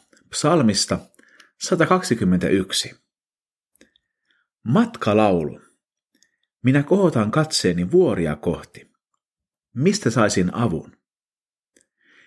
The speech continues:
Minä saan avun Herralta, häneltä, joka on luonut taivaan ja maan.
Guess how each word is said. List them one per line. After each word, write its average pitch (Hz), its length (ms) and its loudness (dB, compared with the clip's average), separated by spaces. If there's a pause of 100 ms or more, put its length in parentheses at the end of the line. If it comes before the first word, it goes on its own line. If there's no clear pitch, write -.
(240)
Minä 147 260 4
saan 95 220 0
avun 104 340 0
Herralta, 104 760 0 (960)
häneltä, 117 640 2 (180)
joka 110 220 0
on 110 100 2
luonut 110 400 0
taivaan 98 420 2
ja 78 100 -4
maan. 82 400 -8